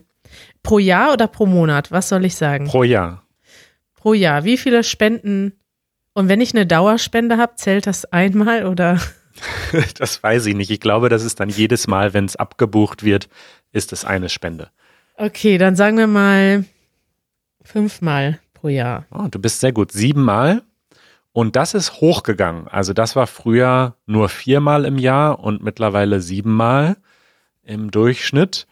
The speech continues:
Speaker 1: Und seit wann ist das hochgegangen?
Speaker 2: Also es ist kontinuierlich quasi hochgegangen. Zweitausendfünf war's im Schnitt viermal, zweitausendzwanzig im Schnitt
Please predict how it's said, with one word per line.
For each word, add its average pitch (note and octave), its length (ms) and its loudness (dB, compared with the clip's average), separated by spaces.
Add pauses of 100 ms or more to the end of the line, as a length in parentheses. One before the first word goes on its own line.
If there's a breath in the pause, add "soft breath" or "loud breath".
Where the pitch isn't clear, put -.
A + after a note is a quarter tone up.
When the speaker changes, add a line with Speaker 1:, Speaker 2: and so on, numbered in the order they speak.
(280 soft breath)
Speaker 1:
Und G3 140 -4
seit G3+ 180 0
wann F#3 180 0
ist C4+ 160 -2
das C4 160 -2
hochgegangen? C4+ 580 -2 (320)
Speaker 2:
Also G#2+ 240 -2
es - 200 -2
ist - 160 -12
kontinuierlich B2 920 0
quasi F#2+ 320 -2
hochgegangen. G#2 760 -2
Zweitausendfünf A2+ 960 -2 (120)
war's A2 340 -2
im G#2+ 180 -6
Schnitt G#2 260 -4
viermal, B2 680 0
zweitausendzwanzig G2 1120 -4
im G2 120 -8
Schnitt - 400 -8